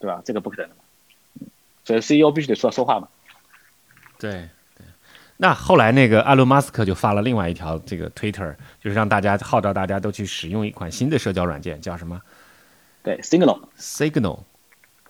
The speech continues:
Speaker 2: 他为什么，
Speaker 1: 嗯，Signal。
Speaker 2: 他有什么特点呢？这个，这个为什么会得到
Speaker 1: 哦，这个他发这，他发这一条是因为 Facebook 修改了一个 WhatsApp 的这个程序的用户条款，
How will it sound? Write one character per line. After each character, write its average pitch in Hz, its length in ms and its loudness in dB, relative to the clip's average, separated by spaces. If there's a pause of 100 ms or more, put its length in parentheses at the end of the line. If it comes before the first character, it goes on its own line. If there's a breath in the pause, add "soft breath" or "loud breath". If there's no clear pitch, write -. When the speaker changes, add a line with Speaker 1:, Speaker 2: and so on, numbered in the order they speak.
(480)
Speaker 2:
他 233 200 6
为 226 120 8
什 131 140 4
么， 107 60 4
Speaker 1:
嗯， - 20 -2
Signal。 - 20 -2
Speaker 2:
他 226 140 2
有 196 80 8
什 117 100 0
么 104 80 0
特 - 160 2
点 90 220 0
呢？ 80 180 -8 (240)
这 185 140 -2
个， 113 220 2 (160)
这 185 100 -2
个 143 80 2
为 139 100 4
什 110 140 0
么 107 120 0
会 101 60 -12
得 - 120 -2
到 123 60 8
Speaker 1:
哦， 120 60 2
这 220 140 6
个 120 160 6
他 160 100 2
发 196 200 4
这， 165 200 4 (400 soft breath)
他 180 140 0
发 190 160 4
这 175 140 2
一 131 60 2
条 107 220 -2
是 127 200 -4
因 120 260 -2
为 95 500 -6 (160)
Facebook 156 440 0
修 147 240 4
改 98 160 2
了 90 80 -4
一 92 80 -4
个 104 80 -4
WhatsApp 135 560 2
的 92 100 -8
这 - 100 -6
个 90 80 -8
程 - 200 -10
序 - 120 -8
的 87 220 -10 (320)
用 143 140 2
户 123 80 -4
条 110 100 0
款， 113 160 0